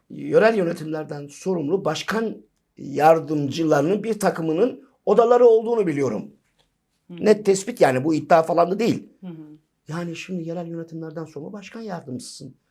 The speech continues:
Speaker 1: Senin ne işin var o şirketin odasında? O şirketin odasını niye diye kullanıyorsun?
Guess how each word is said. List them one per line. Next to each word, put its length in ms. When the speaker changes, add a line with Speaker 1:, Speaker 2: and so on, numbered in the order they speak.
Speaker 1:
Senin 280
ne 80
işin 300
var 80
o 100
şirketin 400
odasında? 580
O 80
şirketin 320
odasını 380
niye 140
diye 120
kullanıyorsun? 580